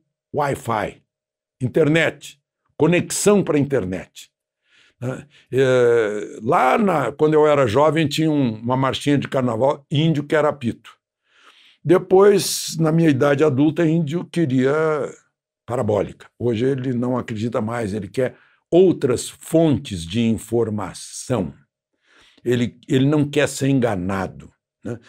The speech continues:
E ele quer se integrar, ele quer autonomia financeira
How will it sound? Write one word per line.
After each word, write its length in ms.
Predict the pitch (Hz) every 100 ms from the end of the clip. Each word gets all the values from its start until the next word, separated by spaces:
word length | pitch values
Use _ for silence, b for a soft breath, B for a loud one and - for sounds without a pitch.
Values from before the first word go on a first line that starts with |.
| b b
E 160 | 113 135
ele 200 | 147 135
quer 260 | - 143
se 320 | 139 - 139 -
integrar, 880 | 170 175 - 151 101 127 135 120 - - _ _ b b b
ele 280 | 139 143 139
quer 520 | 139 151 147 147 - -
autonomia 1700 | 165 160 151 135 - - 151 143 131 127 113 101 123 160 135 104 87
financeira 1700 | - - 165 175 127 113 107 87 - - - 165 131 107 95 85 -